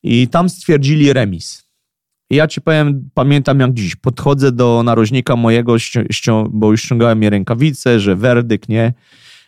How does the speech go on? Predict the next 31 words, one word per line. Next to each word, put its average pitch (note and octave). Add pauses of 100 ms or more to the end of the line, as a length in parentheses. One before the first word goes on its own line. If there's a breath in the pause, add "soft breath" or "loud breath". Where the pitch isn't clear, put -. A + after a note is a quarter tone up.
I B2+
oni D3
mówią, C3+
że C3+
remis. A2
I A#2+
ja A#2+
mówię, A2 (120)
„Nie D3+
wychodzę, B2
oszukali F#2+
mnie”, D2
nie? G#2+ (1300)
Tak C3+
powiedziałem, B2+
kurwa, G2
pamiętam A#2
jak A#2
dziś. - (140)
Zawahanie, A#2+
nie? A2+ (100)
Chwilę B2+
zawahała C3
mi A#2+
się A2+
głowa. F#2 (640 soft breath)
„Kurwa, C#3+
nie B2
wychodzę, A2
oszukali F#2+
mnie”. F2+